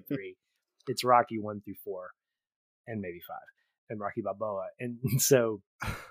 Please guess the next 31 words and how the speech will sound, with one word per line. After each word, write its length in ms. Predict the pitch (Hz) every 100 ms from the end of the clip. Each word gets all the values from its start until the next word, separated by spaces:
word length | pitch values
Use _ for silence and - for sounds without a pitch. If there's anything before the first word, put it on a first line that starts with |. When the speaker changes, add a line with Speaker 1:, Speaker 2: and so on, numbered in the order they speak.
| - _ _ _ _ -
Speaker 2:
I 120 | 127
think 260 | 135 127 110
that, 300 | 113 110 104 - 123
um, 300 | 107 98 95 98 _
you 120 | 120
know, 40 | 107
seeing 460 | - 139 135 127 110
how 100 | 113
these 160 | 104 -
characters 420 | 113 104 - -
start 560 | - - 101 92 - - _ _ _ _ _ _
and 100 | 113 104
how 120 | 107
they 120 | 104 101
relate, 440 | 101 98 98 95 _ -
how 80 | 113
they're 140 | 104
connected 380 | - 104 104 _ -
to 220 | - 113
Rocky 380 | 101 98 - 98
as 60 | 98
a 120 | 98
character 500 | 113 104 101 98 92 - _ _ _ _ -
is, 380 | 120 104 95 101
um, 360 | 92 87 87 87 _ -
is, 240 | 101 - -
is 120 | 101
just 140 | 113 -
fantastic. 580 | 87 - 98 95 - - - _ _ _ _ _ _ _ _ - - _ _ _
Speaker 1:
Yeah, 300 | 123 113 110
and, 200 | 107 104